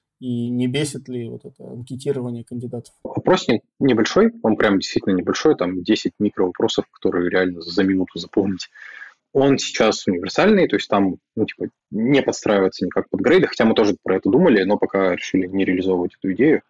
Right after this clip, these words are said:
Speaker 2: Там, правда, базовые вопросы наподобие, там, работал ли ты с базами данных, если да, то с какими, а, без погружения, ну, там, без попытки что-то оценить на основе этого. То есть для нас это действительно, там, целью этого опросника это не оценка,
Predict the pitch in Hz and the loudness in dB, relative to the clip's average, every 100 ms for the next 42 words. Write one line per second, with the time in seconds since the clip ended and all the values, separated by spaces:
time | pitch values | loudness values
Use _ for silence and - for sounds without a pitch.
0 | _ 117 117 104 113 101 98 101 95 90 | _ 2 4 4 2 2 2 2 0 -2
1 | 92 - 185 - 101 - 101 104 95 - | -2 0 2 2 0 0 2 4 2 -2
2 | 87 92 123 147 107 95 92 117 117 113 | -6 0 0 2 2 2 2 4 4 2
3 | - 95 104 95 87 104 165 143 - 101 | -2 0 2 2 2 2 4 2 0 -4
4 | - 92 90 - - - - 160 147 135 | -4 -4 -4 -6 -6 -6 0 2 4 2
5 | - _ _ _ _ 92 92 92 123 - | -2 _ _ _ _ -2 0 4 2 4
6 | 107 104 104 101 90 82 _ 92 92 87 | 2 4 4 2 0 -4 _ -10 -6 -8
7 | 87 - - - 117 - 101 95 87 _ | -6 -6 -8 -4 -4 2 2 2 0 _
8 | _ - - 107 104 - - 117 113 113 | _ -6 0 2 2 -2 0 2 4 2
9 | - 95 - 95 87 87 - 73 - _ | -2 -4 -2 -2 -2 -6 -8 -8 -12 _
10 | - 87 95 98 120 117 95 92 90 - | -4 0 2 2 2 0 0 0 0 0
11 | - - 90 82 - - 123 104 101 98 | -2 -2 -6 -6 -10 -2 2 4 4 4
12 | 95 85 - - 110 101 - 92 90 - | 0 0 -2 0 -2 -2 -2 -4 -4 2
13 | 190 202 98 | 2 2 0